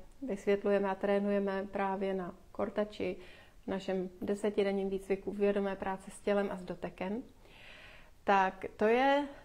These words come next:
princip, kdy já vědomně svoje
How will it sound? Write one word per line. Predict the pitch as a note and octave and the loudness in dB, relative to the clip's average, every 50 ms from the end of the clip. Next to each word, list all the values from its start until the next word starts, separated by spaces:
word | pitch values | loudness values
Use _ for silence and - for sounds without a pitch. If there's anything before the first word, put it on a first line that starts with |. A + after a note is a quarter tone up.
| - - - - - - _ - - - | -20 -20 -20 -20 -20 -20 _ -14 -2 2
princip, | G#3+ A#3+ B3+ B3+ B3+ - - F3+ F3 F#3 F3+ - - G#3 F#3+ - | 4 6 4 4 2 0 -2 -2 0 0 -2 -2 -4 -6 -4 0
kdy | - G3+ G3+ G3+ G3 G3 G3 G3 G3+ G3+ G3+ - - - | 0 2 4 4 4 6 4 4 2 2 -2 -14 -10 -6
já | G3+ F#3+ G3 F#3+ F#3 F#3 F3+ F3+ F3 F#3 - - C#4+ - - - - - - - - - - - - | 0 2 2 2 2 2 0 -2 -2 -4 -6 -8 -10 -14 -20 -20 -20 -20 -20 -20 -20 -20 -20 -12 -8
vědomně | - F#3+ F#3+ A3 A3 A3 G#3+ G#3 F#3+ G3+ F#3+ F3+ E3+ F3 F3 F3 F3 F3 - G#3+ A#3 - - - - - - | -6 0 2 6 8 8 8 8 6 4 2 2 0 -4 -4 -6 -8 -8 -8 -10 -12 -12 -16 -20 -20 -20 -20
svoje | - - - - A3+ G#3+ G#3 A#3 A#3 A#3 B3 B3 A#3+ B3 B3+ C4 | -20 -20 -2 0 2 4 6 6 8 8 6 4 2 0 -2 -4